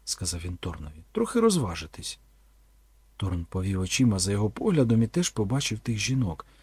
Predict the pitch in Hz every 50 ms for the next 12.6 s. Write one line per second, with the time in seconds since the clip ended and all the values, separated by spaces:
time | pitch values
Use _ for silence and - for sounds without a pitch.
0 | _ _ _ _ - 101 110 120 113 113 110 117 123 123 131 170 170 135 120 -
1 | - 107 101 110 113 123 117 - 123 120 123 123 - - - 92 82 78 76 76
2 | - - 82 - - - _ _ _ _ _ _ _ _ _ 113 135 196 240 262
3 | 262 247 233 226 202 180 175 170 170 214 226 226 226 220 220 220 214 139 104 92
4 | - - 95 92 98 98 95 107 95 87 78 - - - - _ - - - 90
5 | 82 90 85 82 85 - - 85 76 76 76 76 76 - - - - - _ _
6 | _ _ _ _ _ _ _ _ _ _ _ - 107 95 92 85 90 95 - -
7 | 123 139 139 123 104 92 95 95 90 - 92 85 87 107 113 113 104 98 92 92
8 | 95 107 104 98 90 80 76 73 71 73 - - _ _ _ _ _ _ _ _
9 | _ - 107 110 135 180 254 262 240 202 - - 156 139 147 139 - - - -
10 | 247 - 196 170 123 - - - 180 175 165 139 120 113 120 113 - 117 117 -
11 | - 165 160 127 104 113 113 123 139 139 - - 117 104 - - - 120 110 -
12 | - - 104 101 113 117 110 85 76 - - -